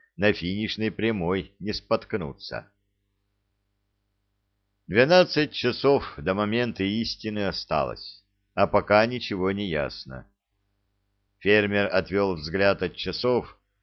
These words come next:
светящиеся стрелки которых показывали пять минут пятого. Уже много лет Александр относился к своей работе со спокойной уверенностью профессионала, хорошо знающего свое ремесло,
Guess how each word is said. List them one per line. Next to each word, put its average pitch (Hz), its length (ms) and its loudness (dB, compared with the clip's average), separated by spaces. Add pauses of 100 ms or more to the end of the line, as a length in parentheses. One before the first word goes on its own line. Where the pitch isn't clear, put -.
(120)
светящиеся 92 760 0
стрелки 98 540 -2
которых 95 400 -2
показывали 90 560 0
пять 90 320 -2
минут 90 400 -8
пятого. 64 520 -4 (840)
Уже 107 280 2
много 165 340 2
лет 147 420 0 (360)
Александр 104 760 2
относился 98 720 -4
к - 60 -12
своей 95 340 0
работе 85 640 -2
со - 160 -6
спокойной 143 800 -4
уверенностью 101 1040 -2 (320)
профессионала, 92 1000 -4 (540)
хорошо 85 440 2
знающего 95 760 -2
свое 85 340 0
ремесло, 120 640 -2